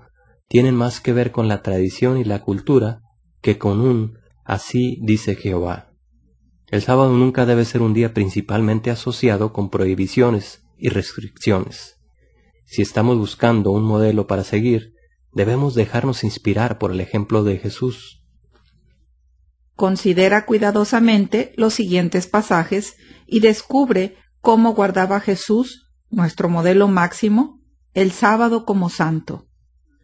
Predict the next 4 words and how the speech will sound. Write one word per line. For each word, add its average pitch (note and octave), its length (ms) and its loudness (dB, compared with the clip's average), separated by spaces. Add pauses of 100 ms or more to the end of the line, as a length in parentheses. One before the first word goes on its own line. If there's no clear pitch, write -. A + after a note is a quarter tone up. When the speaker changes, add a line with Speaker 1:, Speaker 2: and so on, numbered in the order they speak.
(180)
Speaker 2:
Marcos G3+ 580 0
dos, A3+ 420 -2 (120)
veintitrés, F#3+ 1040 -4 (120)
tres, G#3 420 0